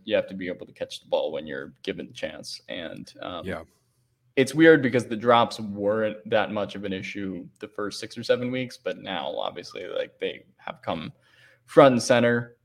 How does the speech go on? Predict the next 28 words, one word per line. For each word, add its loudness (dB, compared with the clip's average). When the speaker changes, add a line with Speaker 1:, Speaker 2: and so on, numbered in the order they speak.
Speaker 1:
Um, 0
and, -6
you -4
know, -4
it's, -10
it's -10
unfortunate -6
that -4
they 0
have -6
come 0
front 2
and -6
center -2
the -4
way -4
that -6
they -4
have, -2
because -4
I 0
did -8
not -4
think -4
that -2
it -8
would -6
be -4